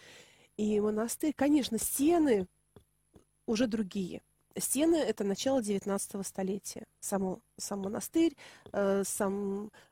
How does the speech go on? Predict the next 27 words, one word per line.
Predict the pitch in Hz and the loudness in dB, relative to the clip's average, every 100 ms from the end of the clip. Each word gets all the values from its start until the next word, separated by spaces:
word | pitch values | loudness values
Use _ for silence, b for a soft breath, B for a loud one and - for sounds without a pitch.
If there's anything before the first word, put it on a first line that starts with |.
| - | -10
собор, | 202 220 196 254 311 294 B B B - | -2 0 0 2 2 2 B B B -8
э, | 202 208 | -4 -2
Рождества | 208 208 - 220 202 | -4 -6 -4 -2 -2
Пресвятой | 208 - 214 208 | -4 -6 -6 -4
Богородицы, | 208 208 214 196 196 - 214 b b b b _ - | -2 0 0 -2 -4 -6 -8 b b b b _ -8
э, | 220 196 196 | -4 -2 -2
гостиница | 190 226 247 - - 233 285 262 240 - 220 | -2 -2 -2 -4 -2 2 2 2 0 -2 -2
есть | 214 202 202 - | 0 -2 -4 -6
там, | 196 - | -6 -6
очень | - 254 240 - 208 | -2 0 0 0 -2
удобная, | 190 190 196 196 190 - | -2 -2 -4 -4 -6 -2
очень | 240 226 - 202 | -2 -2 -6 -4
уютная. | 202 214 269 262 208 | -2 0 0 0 -2
Тоже | 208 208 202 | -4 -4 -6
несколько | - 208 - | -4 -4 -4
лет | 202 - | -6 -2
назад | 202 196 202 - | -2 0 -2 -2
её | 196 202 | -4 -4
отреставрировали, | - 208 - 208 220 311 262 220 196 | -4 -8 -6 -6 0 2 2 0 -2
обновили | 185 196 190 269 254 | -2 -2 0 2 0
полностью, | - 226 208 196 - - | -2 -2 -2 -4 -8 -10
так | 208 190 | -8 -8
же, | - | -8
как | 196 202 | -6 -4
и | |
на | 202 | -4
Валааме. | 185 196 196 196 190 | -2 -2 0 -2 -4